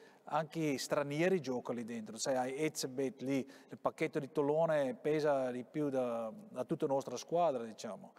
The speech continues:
Ma questo è lo standard che viene sta-, fatto dal, dal mondo. Poi se tu guardi anche le, gli irlandesi, eh, se tu guardi alle,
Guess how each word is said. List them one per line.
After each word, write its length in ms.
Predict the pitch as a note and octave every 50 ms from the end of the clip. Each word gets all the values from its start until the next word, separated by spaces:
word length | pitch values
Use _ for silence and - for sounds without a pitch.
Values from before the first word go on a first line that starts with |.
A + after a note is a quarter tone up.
| - - - - - - - - - - - -
Ma 160 | _ D3+ D#3 C#3
questo 320 | - G3 A3+ A#3 - -
è 20 | G3+
lo 80 | D#3
standard 460 | B2 - - - F3+ F#3 F3+ D#3+ C#3 -
che 120 | - C3
viene 180 | A#2+ C3 B2+ -
sta-, 300 | - - - - - -
fatto 340 | - - D#3+ D#3 - -
dal, 400 | C#3+ C3 B2+ A#2+ A#2 A#2 A2+ A2+ G#2+
dal 200 | G#2+ A2 A2+ G#2+
mondo. 400 | A2+ C3+ D#3 F#3 F3 C3+ A#2+ A2+ G#2 - A#2 A2+ - - -
Poi 180 | _ E3 E3+ D#3
se 160 | C3 C#3 C3+
tu 100 | - C3+
guardi 300 | B2 C3+ C#3 C#3 C3+ B2+
anche 280 | C3 C3 C3 B2+ - C3
le, 360 | A#2+ A#2 A#2 A2+ A2+ A2+ A2+
gli 680 | A2 A2+ A#2 A2+ A2 G#2+ A2+ A#2 A#2 A2+ G#2+ G#2 - C#3+
irlandesi, 640 | D3 C#3 C3+ B2+ A#2+ A#2 C3 D3+ E3+ E3 C#3 B2 G#2+ G#2 - - - - - - - _
eh, 200 | - B2 B2+ G2+ -
se 180 | - - D#3+
tu 100 | C#3+ E3
guardi 380 | C#3+ C#3 C#3+ D#3 E3 E3+ D#3 D#3+
alle, 180 | D3 C#3 C#3